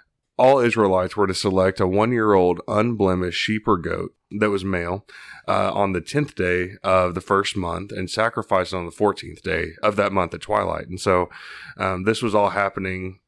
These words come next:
right around the first month in the Jewish calendar. And so he said, "On the tenth day of the month, select the animal, and on the fourteenth day, you're gonna sacrifice it at twilight. When you sacrificed it, some of the blood from that animal was to be put on the doorposts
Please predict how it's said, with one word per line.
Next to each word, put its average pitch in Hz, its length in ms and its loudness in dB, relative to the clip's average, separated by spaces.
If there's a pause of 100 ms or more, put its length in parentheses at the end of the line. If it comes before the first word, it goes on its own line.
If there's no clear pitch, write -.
(140)
right 107 300 6
around 92 320 2
the 92 80 0
first 104 260 0
month 95 180 -2
in 95 120 -6
the 85 60 -8
Jewish 90 220 -4
calendar. 82 420 -2
And 82 140 -6
so 110 120 -6
he 98 80 -2
said, 98 180 0
"On 95 140 2
the 85 80 -4
tenth 123 240 -4
day 120 80 4
of 110 80 2
the 107 40 -2
month, 107 300 0 (240)
select 110 340 0
the 98 120 -4
animal, 92 280 -4
and 90 80 -2
on 85 120 -4
the 82 80 -6
fourteenth 98 440 0
day, 90 180 0
you're 87 80 0
gonna 85 180 -2
sacrifice 87 640 -4
it 78 60 -6
at 71 80 -10
twilight. 69 520 -2 (240)
When 113 140 2
you 101 60 2
sacrificed 92 760 -2
it, 85 200 -6
some 120 280 0
of 120 100 0
the 104 100 2
blood 98 380 0
from 110 200 -2
that 107 200 0
animal 82 500 -6
was 98 200 0
to 107 60 2
be 95 120 2
put 110 220 0
on 90 340 0
the 87 100 -4
doorposts 87 800 -2